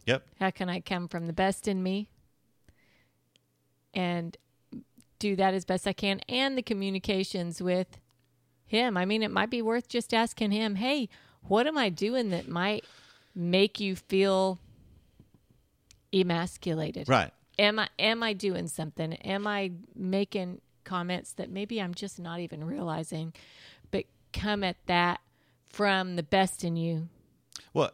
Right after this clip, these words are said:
Speaker 2: when you're having that
Speaker 1: sure.
Speaker 2: conversation.
Speaker 1: And, and then when you put it in the context of if he's had an identity hit and he's trying to gr-, create a business, that's a different kind of stress that can
Speaker 2: Oh.
Speaker 1: really impact libido
Speaker 2: Oh, absolutely.
Speaker 1: and pursuit and interest.
Speaker 2: Mm-hmm.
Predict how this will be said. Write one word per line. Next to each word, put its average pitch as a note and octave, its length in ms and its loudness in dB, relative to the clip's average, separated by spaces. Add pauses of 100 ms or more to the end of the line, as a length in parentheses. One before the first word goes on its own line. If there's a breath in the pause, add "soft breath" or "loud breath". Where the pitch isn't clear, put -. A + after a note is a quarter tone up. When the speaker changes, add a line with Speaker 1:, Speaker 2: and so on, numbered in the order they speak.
Speaker 2:
when G3 240 -2
you're F3 120 -2
having E3+ 220 -2
that B3 80 2
Speaker 1:
sure. G3+ 280 8
Speaker 2:
conversation. C3 460 2
Speaker 1:
And, D2+ 100 -4
and C#3 120 0
then D3 260 0
when C3 120 0
you B2+ 80 0
put F3 220 2
it D3 80 2
in C3 40 2
the A#2 80 -2
context B2 540 -2
of F#2+ 180 0 (460 soft breath)
if - 140 -8
he's E3 180 2
had D3+ 160 8
an C3 80 2
identity A2 480 2
hit D2+ 320 -2 (720)
and F#2+ 100 -4
he's C3+ 160 2
trying B2+ 300 4
to - 100 -4
gr-, F#2+ 240 -2 (100)
create G#2 280 4
a F2 60 4
business, D#2 680 -2
that's D3 240 4
a G3+ 60 4
different B2+ 400 -2
kind F2 240 -2
of C2+ 80 -12
stress - 680 -2 (340)
that G2+ 120 0
can G2+ 200 0
Speaker 2:
Oh. - 40 0
Speaker 1:
really A2 480 4
impact F#2+ 520 2
libido D#2 520 -6 (240)
Speaker 2:
Oh, A3 180 4
absolutely. F3+ 720 0
Speaker 1:
and - 160 0
pursuit - 600 -2
and F#2+ 200 -6
interest. - 720 -8
Speaker 2:
Mm-hmm. F3 380 -2